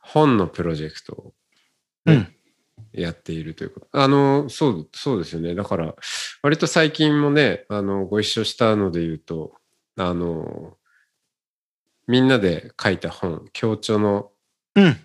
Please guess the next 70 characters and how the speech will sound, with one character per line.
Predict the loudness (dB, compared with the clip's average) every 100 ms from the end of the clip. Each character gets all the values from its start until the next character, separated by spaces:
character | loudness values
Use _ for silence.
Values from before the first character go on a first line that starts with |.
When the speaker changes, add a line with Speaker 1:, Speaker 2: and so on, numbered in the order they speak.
| -6
Speaker 1:
ね、 | 0 0 -4 _ -16 -12 -12 -12 -4
う | 0
ん、 | 0
Speaker 2:
は |
い。 | -2
Speaker 1:
プ | -4
ロ | -2
ジ | -4
ェ |
ク | -6
ト | -6
で | 0 2 2
ご | -2 -4
一 | -4
緒 | -6
し | -8
た | -8 -8
の | -8
が、 | -10 -14 -18 -16
ま | -14
あ、 |
最 | -10 -10 -8
近 | -8 -8
だ | -10
っ |
た | -12 -14
ん | -14
で |
す | -16 -16
け |
ど、 | -12 0
今 | 4 4
も、 | 2 -2 -6 _ _ _ -10
そ | -6
の、 | -6
ク-、 | -10 -4
Speaker 2:
う | -4
ん。 | -4 -6
Speaker 1:
ク | 0
ラ | 0
フ | 2
ァ | 0
ン | 0
で |
す | -2
か？ | -6 -18 _ _ _ _ _ -2
Speaker 2:
は | 4 4
い。 | 2 -14 _
Speaker 1:
う | -2
ん、 | -2 -2 -8
や | -12
っ | -8
て | -6
る | -6
っ |
て | -10 -18
い |
う |
こ | -18
と | -20
で、 | -16
せ | -14 -2
っ |
か | 0
く | 2
な | 2
ん | 2
で、 | -2 -10 _ _ _ _ _ 2
Speaker 2:
う | 4
ん。 | 4